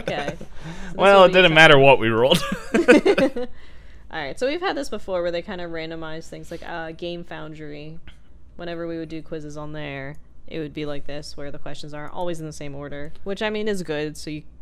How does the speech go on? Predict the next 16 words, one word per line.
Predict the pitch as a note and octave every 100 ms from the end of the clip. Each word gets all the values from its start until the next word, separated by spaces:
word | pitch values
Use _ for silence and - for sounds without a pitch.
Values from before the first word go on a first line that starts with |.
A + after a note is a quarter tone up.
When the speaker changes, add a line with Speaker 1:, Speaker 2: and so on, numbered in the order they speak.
| - - -
Speaker 2:
Yeah. | D#3+ C#3
Speaker 1:
you |
have | F3+ D#3+
to | D#3+
actually | D#3 D#3 E3 D3+
read | D3+ D3
it |
and | C#3 D#3
pay | C#3+
attention | C#3+ C#3+ D3 -
to | B2
Speaker 2:
It | A#2+
Speaker 1:
it | B1+
each | A#1 -
time. | - D3 A1 - - - -
Speaker 2:
Yeah, | F#2 F2+ G2+